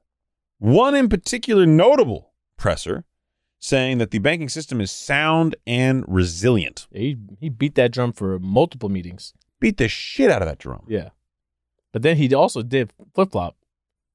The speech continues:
Speaker 2: He did start to say that there was cracks in the system.
Speaker 1: He did. So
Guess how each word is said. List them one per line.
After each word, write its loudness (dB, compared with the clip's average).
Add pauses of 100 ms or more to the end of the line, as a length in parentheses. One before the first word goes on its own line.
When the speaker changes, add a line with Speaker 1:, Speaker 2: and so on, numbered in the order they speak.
(220)
Speaker 2:
He -8
did 2
start 2
to -12
say -2
that -4
there -4
was -6
cracks -2
in -6
the -8
system. -14 (100)
Speaker 1:
He -8
did. 0 (580)
So 4